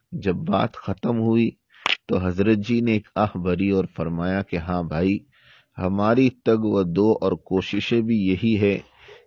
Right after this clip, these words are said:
कि ये सारी मुबारक सिफात इन बच्चों के बड़ों में आ जाए। हमारे बड़ों के दिलों में बेइंतहा एक दूसरे की अजमत थी, प्यार था, ईसार था। उनके दिल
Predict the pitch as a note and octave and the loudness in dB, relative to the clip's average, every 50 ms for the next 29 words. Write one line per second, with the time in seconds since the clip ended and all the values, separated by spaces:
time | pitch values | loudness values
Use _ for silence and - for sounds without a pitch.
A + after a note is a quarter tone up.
0 | _ _ - G#2 G2+ G#2 A2+ A2+ A2 - - - A#2 A2 A2 A#2+ C3+ C3+ A#2+ A2 | _ _ -2 -2 0 2 2 0 0 -2 -4 -2 0 0 2 2 2 2 2 0
1 | A2 G#2 G2 G2 G2+ G2+ G#2+ A#2 A2 - - - - - - - - F#2 F2+ F#2+ | -2 0 0 2 2 2 2 0 0 -4 -8 -14 -12 -10 -12 -4 0 2 2 4
2 | G2 F#2 - - - _ _ - G2+ G#2 G2 F#2+ F2+ F2+ E2+ - _ - - G#2 | 4 2 0 -4 -14 _ _ -6 -4 -4 -2 -2 0 0 -2 -2 _ -4 -2 -2
3 | F2+ - - A#2+ A2 G2 F#2 F2 E2+ F2 F#2 F#2 F#2+ F#2 D#2+ D2 C#2+ C#2+ - E2+ | -2 0 0 0 0 0 0 0 0 0 0 0 -2 -2 -4 -4 -4 -6 -4 -4
4 | D#2 D#2 D2+ - - _ _ _ _ _ _ _ - _ _ _ - E2 E2 F2+ | -2 -2 -2 -4 -6 _ _ _ _ _ _ _ -20 _ _ _ -8 -4 -4 -2
5 | G2 G#2 A2 A#2+ C3 C3 A#2 G#2 G#2 G#2+ A#2 B2+ B2 - B2+ A2+ G#2 G#2 G2+ G2+ | 0 0 2 2 4 2 4 4 4 4 4 2 2 2 0 0 2 2 2 2
6 | A2 A#2+ A#2+ A#2+ A#2+ A2 F#2+ F#2 G#2 G#2 - - G#2+ G#2 G2+ - - G#2+ G#2+ A2 | 2 2 2 0 0 0 0 2 2 0 0 0 -2 -4 -4 -4 -4 -4 -2 -2
7 | A#2+ A#2+ - - G2 G2+ G2 - E2+ G2 F#2 - - F#2+ G#2 G#2+ G#2+ - G#2+ G#2+ | -2 -2 -2 0 0 0 0 -2 -2 -2 -2 -2 -2 -2 -2 -2 -2 -2 -2 -2
8 | - C#2 D2+ D2+ F#2 F#2 F#2+ G2 F2 - - - G2 E2+ E2 - - _ _ _ | -2 -2 -4 -6 -6 -4 -4 -4 -6 -6 -8 -6 -4 -4 -4 -4 -8 _ _ _
9 | _ _ _ - - _ _ _ _ _ - F#2 F#2+ F#2+ G#2+ A2+ A#2 A#2 A2 - | _ _ _ -20 -20 _ _ _ _ _ -2 0 2 2 4 4 4 2 2 0
10 | - G#2+ G2 F#2+ F2+ - - _ _ _ _ _ _ _ _ - - F2+ F#2+ F#2+ | 0 0 0 0 0 -2 -6 _ _ _ _ _ _ _ _ -8 -4 -2 -2 -2
11 | - - - G#2 G#2+ A2+ A#2 A2+ A2 - A#2+ G#2+ G#2+ G2+ - - _ _ _ _ | -2 -2 0 2 4 4 2 2 0 -2 0 0 0 0 -2 -6 _ _ _ _
12 | _ _ _ _ _ _ - G#2+ A#2 A#2+ A#2+ - - A#2+ G#2+ G2+ G#2 A#2+ B2+ B2+ | _ _ _ _ _ _ -2 0 0 -2 0 0 2 2 2 2 2 2 2 2